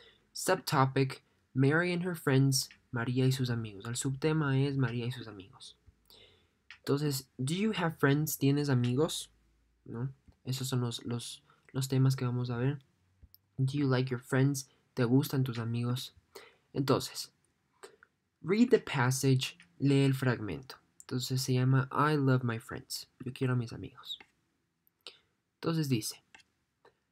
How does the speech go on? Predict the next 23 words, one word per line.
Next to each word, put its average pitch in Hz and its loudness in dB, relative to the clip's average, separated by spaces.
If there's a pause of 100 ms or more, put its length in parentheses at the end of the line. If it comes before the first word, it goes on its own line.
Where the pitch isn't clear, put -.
(540)
"Hi, 143 0 (340)
my 165 4
name 143 2
is 127 0
Mary. 117 4 (1300)
Today, 143 2 (320)
I 170 6
go 170 2
to 143 -2
study 135 2
with 123 -2
my 113 -2
friends 156 0 (360)
in 139 2
the 123 -2
school. - -8 (1500)
My 135 0
friends 190 -2
usually 143 4
learn 127 0 (100)
with 120 -4
me. 135 2 (1400)
Juan 156 2